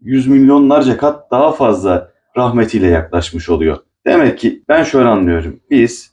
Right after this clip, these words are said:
her halükarda yanlış yapmaya müsait yaratılmış canlılarız. Allah Teala zaten bunu biliyor. Ama Efendimiz ne diyor? Her insan hata eder.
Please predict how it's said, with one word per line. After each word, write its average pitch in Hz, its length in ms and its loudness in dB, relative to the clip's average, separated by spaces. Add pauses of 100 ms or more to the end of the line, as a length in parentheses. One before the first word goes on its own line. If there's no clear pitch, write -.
(140)
her 185 180 0
halükarda 107 540 0
yanlış 135 440 2
yapmaya 98 580 -2
müsait 120 540 0 (180)
yaratılmış 120 720 0
canlılarız. 98 760 0 (100)
Allah 160 300 2
Teala 117 200 -2
zaten 127 420 0
bunu 107 200 -2
biliyor. 90 320 -4 (260)
Ama - 460 0 (220)
Efendimiz 139 480 2
ne 147 160 4
diyor? 110 320 2 (200)
Her 349 180 0
insan 143 320 2
hata 113 400 0
eder. 87 340 -4